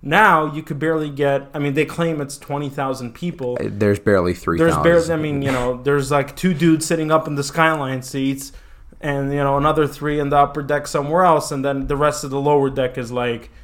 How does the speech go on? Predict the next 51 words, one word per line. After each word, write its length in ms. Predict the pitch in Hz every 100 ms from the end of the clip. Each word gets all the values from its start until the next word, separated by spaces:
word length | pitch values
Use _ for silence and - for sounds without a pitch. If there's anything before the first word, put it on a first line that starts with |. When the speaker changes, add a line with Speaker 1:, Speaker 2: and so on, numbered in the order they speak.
| -
Speaker 1:
each 240 | 156 139
section 380 | - 151 139 139
is, 100 | 120
like, 160 | 123 117
maybe 200 | 127 123
twenty 280 | - 127 113
percent 380 | 120 - 117
full. 240 | 113 120 - _
Speaker 2:
Yeah. 280 | - - - - - -
Speaker 1:
Uh, 300 | 135 123 120
but 500 | 123 143 135 127 - - - - - - - - - - - - - - -
yeah, 300 | 190 202 170
I, 120 | 180
I, 220 | 196 190
you 140 | 196 185
know, 160 | 170 156
for 140 | 185
the 100 | 185
M 120 | 226
L 60 | 208
B, 180 | 175 165
I 60 |
think 200 | - 147
that's 180 | 135 127
probably, 840 | - - - 143 143 135 139 131 127 - - - - - -
I, 440 | 151 135 - 170 - - 160
I 100 | 160
don't 160 | 190
know 100 | 185
how 200 | 147 151
they, 120 | 143 151
they 560 | 170 143 - 151 143
would 200 | 143 139
do 200 | 120 139 160
it. 100 | 156
I 220 | 139 139
would, 260 | 151 135 - - - - - -
like 220 | 160 143
I 120 | 139
said, 340 | 135 160 143 143
I 100 | 143
would 140 | 135
just 180 | 135 127
quarantine 480 | - 151 170 175 180
all 100 | 170
the 60 | 165
players, 500 | 165 160 147 143 143
put 240 | - 143
'em 100 | 151 160
away 300 | 156 143 139
somewhere, 680 | - 139 131 131 135 131